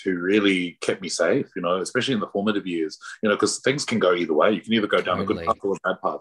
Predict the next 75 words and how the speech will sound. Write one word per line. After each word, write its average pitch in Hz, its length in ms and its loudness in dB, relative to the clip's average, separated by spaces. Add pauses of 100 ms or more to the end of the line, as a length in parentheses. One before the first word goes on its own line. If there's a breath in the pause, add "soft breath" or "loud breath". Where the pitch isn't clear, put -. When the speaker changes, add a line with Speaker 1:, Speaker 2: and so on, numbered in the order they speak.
Speaker 1:
Like, - 140 -10
and 107 120 -2
we 104 60 -2
see 104 220 -2
so 107 160 -2
many 107 260 -4 (260 loud breath)
examples 101 460 0
of 95 120 0
that 90 180 2
in 92 100 -4
our 87 100 2
community. 90 460 -4
And 82 100 -6
so, 87 240 4 (280 loud breath)
you 110 80 2
know, 98 160 4
like, 95 320 0
when 98 120 2
I 95 120 4
got 101 160 -4
to 104 100 0
a 98 80 -2
point 95 240 -6
where 92 160 0
I 85 60 0
could - 260 -6
pay 110 120 2
it - 180 -8
forward, 82 260 -4 (380 loud breath)
you 131 80 -4
know, 110 80 2
I 104 80 2
want 113 240 -2
to. 139 120 2
And 95 80 -2
it's, 92 140 -8
it's 107 220 -6
not, 127 180 0
nothing 131 240 -2
about, 95 300 0
like, 90 160 -2
what 98 100 2
it 85 80 -12
gives - 240 -10
to 90 80 -20
me. 107 160 -2
It's - 140 -10
just - 160 -8
more 104 140 0
about, 90 240 0 (280 soft breath)
you 139 80 -4
know, 90 220 0 (360)
again, 104 300 2
paying 101 260 0
it - 100 -10
forward, 92 380 2
but 98 120 -4
based 101 280 0
on 90 80 -6
what 90 120 -2
I 85 80 2
receive, 92 340 0
'cause - 80 -4
I 92 120 4
know 95 220 2
the 90 80 -6
benefits 90 500 -8
of 87 60 -10
what 87 140 -6
it's - 160 -20
done 85 240 -4
for 90 80 -12
myself, 85 520 -8
you 101 60 0
know, 87 220 -2